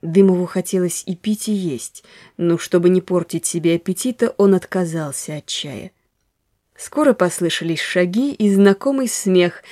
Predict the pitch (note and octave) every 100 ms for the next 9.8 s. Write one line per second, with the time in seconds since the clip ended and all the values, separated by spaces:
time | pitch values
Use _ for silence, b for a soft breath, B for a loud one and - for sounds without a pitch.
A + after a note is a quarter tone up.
0 | B B - A#3+ A3+ G3+ G3+ G3 F3+ F3+
1 | C4+ E4 A3 A3+ - - D4+ D#4 D4+ D4
2 | C4 A3+ A#3+ A#3+ B3 A#3+ - A#3 A#3 G#3
3 | A3+ A3 F3+ G3+ F#3+ F#3+ F3+ - F#3+ F#3
4 | F#3 G3+ F#3+ F3+ - F3+ G#3 C4+ C4 B3+
5 | B B B A3 - F3 F#3 F3+ E3+ F3+
6 | F3 F3 F3 F3 F#3 F3 F3 - G3 F#3+
7 | E3 E3+ F3 G#3+ G#3+ F3+ F3 E3+ - F3+
8 | F3 E3 F3+ E3+ E3+ E3+ - F3+ E3 D3
9 | E3 D3 - - A3+ B3 B3+